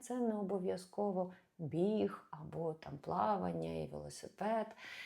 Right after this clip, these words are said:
Ми з-, якось звикли думати, що кардіонавантаження, вони пов'язані саме з такою динамічною, з таким динамі-, динамічним довгим навантаженням. Насправді,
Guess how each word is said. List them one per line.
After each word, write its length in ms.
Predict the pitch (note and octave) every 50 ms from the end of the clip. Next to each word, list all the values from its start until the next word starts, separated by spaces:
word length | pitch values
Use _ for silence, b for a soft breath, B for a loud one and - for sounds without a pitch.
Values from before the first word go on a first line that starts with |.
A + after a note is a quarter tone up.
| B B -
Ми 240 | F3 F#3 F3+ D#3+ D#3+
з-, 400 | C#3+ D#3 E3 - - - - -
якось 320 | E3 E3+ - E3 E3 -
звикли 440 | - E3+ A3+ C4 B3+ - - F3 E3+
думати, 440 | D#3 F3+ A3 A#3+ A3+ G3 - - -
що 160 | - - -
кардіонавантаження, 1080 | - E3+ E3 D#3+ D#3+ D#3+ D#3+ D#3+ D#3 D#3+ D#3+ D#3+ E3 A3 B3 C#4 C4 A3+ G#3 F#3 F3+ F3
вони 240 | D#3+ F3+ E3 G3 G3+
пов'язані 680 | G3+ D#3 D#3 D#3 D#3 E3+ F#3+ F#3 F3 E3+ D#3+ D#3+ D#3 D3+
саме 500 | - - - F3 F3 F3 F3 E3 E3 E3 B B B B B B B B
з 60 | -
такою 260 | - D#3 - F3+ F3+
динамічною, 840 | F3 F3+ E3+ E3+ E3+ E3 E3+ D#3+ D#3+ - - - D#3+ E3+ E3+ D#3 -
з 40 | -
таким 260 | - - E3 D#3+ D#3
динамі-, 480 | D3+ D#3+ D#3 D#3+ E3+ F#3+ G3+ F#3+ - D#3
динамічним 640 | - E3 E3+ E3+ F#3+ A3+ A#3+ A#3+ - - F#3 F3
довгим 320 | F3 E3+ D3+ E3 F#3+ G3+ F#3+
навантаженням. 760 | F3+ F3 F3 F3 F3 - - C3+ C3+ - - - C3+ - - B B B B B B B _
Насправді, 760 | - E3+ E3 - - - G#3 C4 E4+ F4 D#4+ - C4 B3+ C4